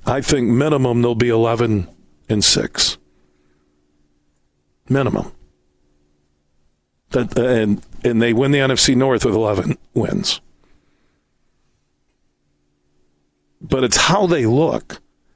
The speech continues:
You go play somebody tough and lose, it's different. But they set the bar. The franchise, the coaches, the fans, the players, Goff, the rookies, everybody set the bar.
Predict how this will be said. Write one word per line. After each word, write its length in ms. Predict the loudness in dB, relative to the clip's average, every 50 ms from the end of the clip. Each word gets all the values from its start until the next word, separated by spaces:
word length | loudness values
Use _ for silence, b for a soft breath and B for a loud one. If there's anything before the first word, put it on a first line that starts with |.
| _ _ _ _ _ _ _ _ _
You 120 | 0 0
go 160 | 2 2 0 0
play 240 | 0 0 2 2
somebody 460 | 2 2 0 0 0 0 0 0 0 -2
tough 420 | -2 -2 -2 0 -2 -2 -2 -2
and 200 | -2 0 0 2
lose, 500 | 2 2 2 2 2 2 2 2 0 0 -2
it's 180 | -4 -2 -2 0
different. 480 | 0 0 0 -2 -2 -4 -6 -6 -6 -10 -18 _ _ _ _ _ _ _ _ _ _ _ _ _ _ _ _ _ _ _ _ _ _ _ -6
But 100 | -2 -2
they 140 | 0 0
set 220 | 2 2 0 2 0
the 80 | 0
bar. 400 | 0 0 0 0 -2 -2 -4 -8 -12 _ _ _ _ _ _ _ _ _
The 80 | -6 -4
franchise, 640 | -2 0 0 0 0 0 0 0 2 2 2 0
the 80 | 0 0
coaches, 520 | 0 -2 -2 0 0 0 0 0 0 0
the 100 | -2 -4 -4 -6
fans, 520 | -4 -2 0 0 2 2 2 2 2 0
the 60 | 0 -2
players, 600 | -2 -4 -2 0 0 0 2 2 0 0 -2 -4 -4 -4
Goff, 480 | -2 0 0 0 0 0 -2 -4 -10 B B B B B B B B B B B
the 140 | -4 -2 0
rookies, 560 | 0 0 0 0 0 0 2 2 2 0 0 -2 -4 -2
everybody 460 | 0 0 2 2 2 2 2 2 2
set 260 | 2 2 2 0 0
the 80 | -2 -2
bar. 360 | -2 -2 -4 -6 -8 -10 -14